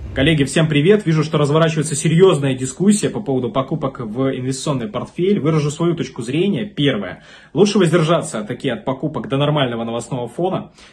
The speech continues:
Во-вторых, я рекомендую воздержаться от покупок облигаций. Э, кривая бескупонной доходности сейчас восемь процентов,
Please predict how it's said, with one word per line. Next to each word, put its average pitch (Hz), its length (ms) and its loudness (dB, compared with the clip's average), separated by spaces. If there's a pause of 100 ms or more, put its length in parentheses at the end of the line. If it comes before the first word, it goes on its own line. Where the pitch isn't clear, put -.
Во-вторых, 165 440 0
я 151 60 2
рекомендую 185 400 2
воздержаться 160 640 2
от 135 140 -4
покупок 156 420 -2
облигаций. 135 920 -2
Э, 131 260 -2
кривая 170 260 2
бескупонной 160 460 0
доходности 156 480 -2
сейчас - 360 -8
восемь 139 300 -2
процентов, 175 600 -4